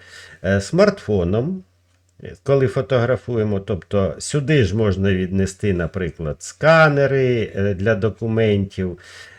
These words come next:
е, сюди ж можна віднести відеокамеру, хоча сучасний смартфон це три в одному, як то кажуть. Тут же ми можемо взяти, записати ще й звук,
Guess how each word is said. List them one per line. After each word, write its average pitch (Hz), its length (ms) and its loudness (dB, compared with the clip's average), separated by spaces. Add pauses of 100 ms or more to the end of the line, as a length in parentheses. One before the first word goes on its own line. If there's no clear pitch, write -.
(100)
е, 92 200 -2
сюди 143 400 2
ж 101 120 -2
можна 95 480 2
віднести 95 580 -2
відеокамеру, 95 1040 0
хоча 135 320 -4
сучасний 120 640 -4
смартфон 110 640 -6
це 87 540 -2 (200)
три 110 240 0
в 101 40 0
одному, 101 520 0
як 95 220 -2
то 95 140 -8
кажуть. 87 480 -4 (1040)
Тут 185 240 4
же 131 160 2
ми 120 160 2
можемо 107 640 2 (400)
взяти, 110 560 4
записати 107 800 0
ще 110 240 -4
й 98 100 2
звук, 110 480 -4